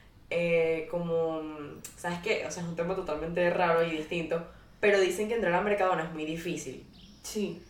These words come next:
Speaker 1: Entonces, y que supuestamente alguien quedó para una entrevista, lo llamaron, no sé qué, fue a la preselección, a la segunda selección y a todo este rollo.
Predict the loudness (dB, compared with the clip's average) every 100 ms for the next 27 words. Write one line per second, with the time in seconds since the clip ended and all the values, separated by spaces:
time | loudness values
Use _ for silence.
0 | -20 -4 0 0 4 4 4 -2 2 4
1 | 4 0 -4 -6 -6 -6 -6 -6 -6 -4
2 | -2 -4 -2 0 0 -2 -4 -4 -6 -8
3 | -12 -14 -16 -20 2 4 6 2 -2 -4
4 | -10 -20 -2 4 4 4 0 -4 -2 -2
5 | 0 2 2 2 -2 -4 -6 -4 -2 0
6 | 2 4 4 2 -2 -4 2 2 2 2
7 | 4 8 8 6 4 2 2 2 2 2
8 | 2 4 4 2 2 0 -2 -2 -2 -2
9 | -2 -2 0 0 0 -2 -4 -2 -2 2
10 | 2 2